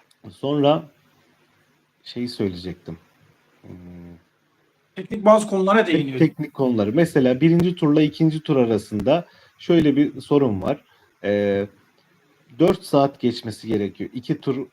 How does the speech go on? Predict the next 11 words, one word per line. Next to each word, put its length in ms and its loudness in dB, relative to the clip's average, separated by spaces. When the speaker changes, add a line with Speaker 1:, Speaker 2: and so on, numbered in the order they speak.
Speaker 1:
oy, 320 0
oy, 320 -2
oy, 220 -2
iki 180 -12
turlu 380 -2
oylama 460 0
arasında 540 -6
dört 260 2
saat 320 -2
geçmesi 540 -10
gerekiyor. 440 -20